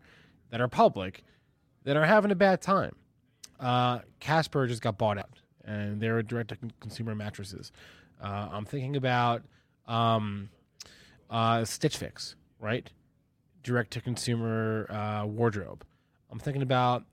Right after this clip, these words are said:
Warby Parker. Uh, who else, chat? Uh, who else? Some other, what are some other D two C companies out there that, um, are just? I, I think it might, it may be you, you may be better off, like,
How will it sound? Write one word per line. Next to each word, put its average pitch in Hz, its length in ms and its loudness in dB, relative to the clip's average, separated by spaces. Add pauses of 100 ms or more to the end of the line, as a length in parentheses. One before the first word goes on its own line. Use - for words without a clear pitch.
Warby 131 280 -4
Parker. - 500 -4 (420)
Uh, 117 220 0
who 147 180 6
else, 117 200 4
chat? 92 320 -6 (160)
Uh, 107 140 -4
who 135 200 2
else? 135 160 2
Some 131 100 -2
other, 127 160 0
what 147 160 -2
are 156 40 -4
some 143 120 -2
other 131 120 4
D 113 240 2
two 104 60 -4
C 101 500 -4
companies 95 340 -8
out 90 160 -8
there 85 240 -12
that, 98 300 -8 (420)
um, 98 500 -2
are 113 160 -2
just? 127 360 0 (880)
I, 135 200 4
I 139 180 0
think 165 220 2
it 170 80 4
might, 147 280 4 (520)
it 151 120 -4
may 165 320 6
be 196 140 4
you, 170 340 4
you 156 100 0
may 170 80 4
be 226 80 6
better 202 320 6
off, 160 300 4
like, 135 320 0